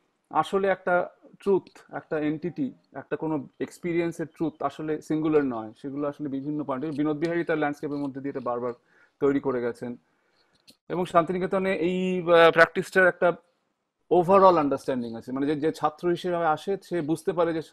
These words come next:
আমরা শান্তিনিকেতন ল্যান্ডস্কেপের সঙ্গে শুধু দেখে বড় হচ্ছি না, তার সঙ্গে গানও গাইছি, ফুল, ফুল নিয়ে গয়নাও বানাচ্ছি, আবার প্রসেশনও করছি। সেই ল্যান্ডস্কেপের মধ্যে আমরা বিভিন্ন রকম চর্চার মধ্যে দিয়ে আসলে এই শান্তিনিকেতন এনটিটিটাকে আসলে experience করছি আর কি।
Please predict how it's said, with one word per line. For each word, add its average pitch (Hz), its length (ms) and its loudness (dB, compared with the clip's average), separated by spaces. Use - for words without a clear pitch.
আমরা 147 440 -4
শান্তিনিকেতন 151 420 -6
ল্যান্ডস্কেপের 151 360 -4
সঙ্গে 160 280 -10
শুধু 170 540 0
দেখে 143 340 -4
বড় 151 200 4
হচ্ছি 156 280 -4
না, 185 280 -12
তার 147 80 -2
সঙ্গে 156 240 -6
গানও 139 280 0
গাইছি, 151 400 2
ফুল, 151 480 -2
ফুল 151 240 2
নিয়ে 156 180 0
গয়নাও 143 360 2
বানাচ্ছি, 156 540 -6
আবার 143 200 0
প্রসেশনও 156 540 -8
করছি। 175 480 -10
সেই 147 100 -2
ল্যান্ডস্কেপের 143 440 0
মধ্যে 151 260 -2
আমরা 143 120 -2
বিভিন্ন 147 180 -4
রকম 160 140 -2
চর্চার 147 360 -4
মধ্যে 156 200 -10
দিয়ে 185 160 -2
আসলে 202 360 -2
এই 190 100 4
শান্তিনিকেতন 180 600 -4
এনটিটিটাকে 160 560 -2
আসলে 147 260 -2
experience 117 440 -8
করছি - 340 -20
আর - 120 -18
কি। - 100 -20